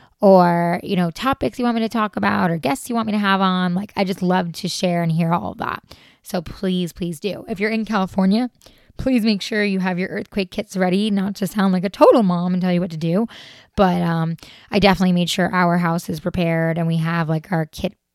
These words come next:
you know, bags ready in case we need them, like,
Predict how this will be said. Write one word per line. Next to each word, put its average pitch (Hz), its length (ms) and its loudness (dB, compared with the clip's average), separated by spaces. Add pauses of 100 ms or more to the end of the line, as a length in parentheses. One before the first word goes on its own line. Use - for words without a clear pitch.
you 196 100 0
know, 170 140 2
bags 165 500 -2 (460)
ready 175 320 2
in 165 120 -2
case 180 280 -6
we 170 240 -4
need 202 300 -2
them, 180 320 0
like, 160 240 -4